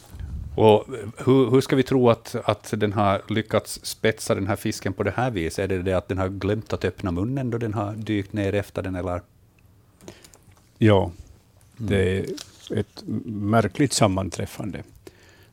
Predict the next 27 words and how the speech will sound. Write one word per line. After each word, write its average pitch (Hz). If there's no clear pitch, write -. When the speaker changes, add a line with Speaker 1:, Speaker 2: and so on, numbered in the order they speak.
Speaker 2:
ja, 101
att 87
den 95
har, 92
eh, 95
spetsat -
den 95
här 92
spiggen 104
på -
det -
här 90
sättet. -
Speaker 1:
Ja. 196
Speaker 2:
Jag 120
har 95
aldrig 92
sett -
något 95
sånt 90
här 90
tidigare. 113
Speaker 1:
Då 98
får 156
vi 135
tacka -
Bo 101